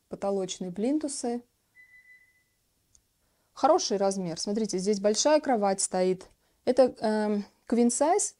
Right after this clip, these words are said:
но за счёт того, что её каркас очень широкий, она выглядит как king на самом деле. Широкие такие, ну, не тумбочки, это столики, они круглые, но по размеру они широкие. Интересные здесь декорации.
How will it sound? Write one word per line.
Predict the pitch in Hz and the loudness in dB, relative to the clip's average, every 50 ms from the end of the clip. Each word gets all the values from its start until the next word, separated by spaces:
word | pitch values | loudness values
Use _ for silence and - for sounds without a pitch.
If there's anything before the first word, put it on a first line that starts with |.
| _ | _
но | - 208 226 233 226 214 | -4 0 2 4 4 4
за | 226 226 | 2 0
счёт | - 247 233 - | 0 0 0 0
того, | 226 226 226 | 0 0 0
что | 226 - - 208 | -2 -2 0 0
её | 214 214 214 208 | 2 2 2 2
каркас | 208 226 226 226 - 208 185 - - | 2 0 -2 0 2 0 0 0 -2
очень | 180 180 - 185 202 | -8 -8 -6 -6 -4
широкий, | - - 240 262 330 415 415 - 214 180 175 - - - - - | -2 0 2 2 2 2 2 0 -2 -4 -6 -8 -16 -20 -12 -6
она | - 208 226 | 0 2 2
выглядит | 220 254 269 269 240 214 233 220 233 | 2 2 2 2 2 2 2 0 0
как | - 226 226 - | 0 -2 -4 -2
king | - 214 185 180 170 175 | -2 -2 -2 -2 -2 -6
на | 160 170 | -8 -8
самом | - - 170 170 175 175 175 | -8 -8 -8 -8 -6 -6 -6
деле. | 170 170 165 - - - - _ _ _ _ _ _ _ _ _ _ _ _ _ _ _ | -6 -6 -8 -8 -10 -12 -16 _ _ _ _ _ _ _ _ _ _ _ _ _ _ _
Широкие | - - - 233 269 285 285 - 233 202 | -4 2 4 4 6 4 4 2 0 0
такие, | 214 208 - - 214 214 196 190 190 185 _ _ _ _ _ _ _ | 0 -2 0 2 2 2 2 2 -2 -6 _ _ _ _ _ _ _
ну, | - 262 269 | 0 4 4
не | 254 240 | 4 4
тумбочки, | 233 285 330 339 302 - - - | 4 4 4 4 4 2 2 0
это | 202 202 196 | 0 0 0
столики, | 202 - - 254 285 311 285 247 - 202 | -4 -2 2 4 4 6 4 4 2 0
они | 196 202 208 202 | 0 0 0 0
круглые, | - 233 294 339 320 277 214 196 185 175 175 - - - - _ - | 2 4 4 6 6 6 4 4 2 0 -2 -6 -14 -20 -20 _ 0
но | 247 247 | 2 2
по | 247 254 | 4 6
размеру | 240 233 233 240 285 330 302 | 6 6 6 4 4 4 4
они | 208 196 214 254 | 2 2 0 -2
широкие. | - - 262 226 190 175 180 - 160 180 | -2 -2 0 2 0 0 0 -2 -4 -2
Интересные | 202 - 247 302 370 - 277 220 208 | 0 2 2 2 2 2 2 2 2
здесь | 196 233 294 262 | 2 2 0 0
декорации. | 220 226 226 220 208 196 175 170 - - - 185 - - | 0 -2 0 2 2 2 2 0 -2 -6 -10 -10 -12 -16